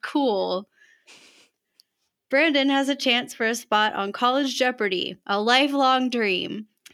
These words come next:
Kelly thinks that's neat. Also, maybe don't call and tell Andrea about it on account of that affair she had.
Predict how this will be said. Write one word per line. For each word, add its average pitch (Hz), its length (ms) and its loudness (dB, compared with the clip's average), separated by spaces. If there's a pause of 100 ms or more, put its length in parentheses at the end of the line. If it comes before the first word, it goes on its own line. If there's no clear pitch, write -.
(140)
Kelly 302 320 2
thinks 220 260 -2
that's 285 360 0
neat. 240 400 -2 (440)
Also, 269 500 0
maybe 311 380 0
don't 269 240 0
call 254 320 0
and 226 180 -2
tell 240 220 0
Andrea 214 540 0
about 196 300 -2
it 196 120 0
on 214 160 0
account 254 320 0
of 233 120 -4
that 226 160 2
affair 262 360 0
she 208 220 -4
had. 202 420 -6